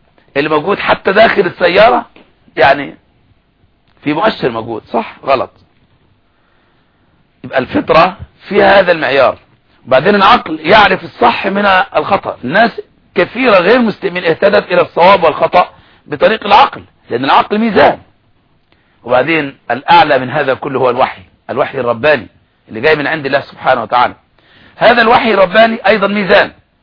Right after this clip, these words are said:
بل هو الميزان الأول الذي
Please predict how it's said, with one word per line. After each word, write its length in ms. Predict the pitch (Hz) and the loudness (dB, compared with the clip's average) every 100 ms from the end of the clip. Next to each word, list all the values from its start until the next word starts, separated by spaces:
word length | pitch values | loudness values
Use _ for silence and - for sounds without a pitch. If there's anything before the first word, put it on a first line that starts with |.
| _ _ _ | _ _ _
بل 120 | 131 | -2
هو 120 | 170 196 | 0 0
الميزان 420 | 202 196 233 226 | -2 0 2 2
الأول 440 | - 254 233 123 - _ _ _ _ _ _ _ - | 2 2 2 0 -2 _ _ _ _ _ _ _ -4
الذي 480 | 147 196 190 190 | 0 0 0 -6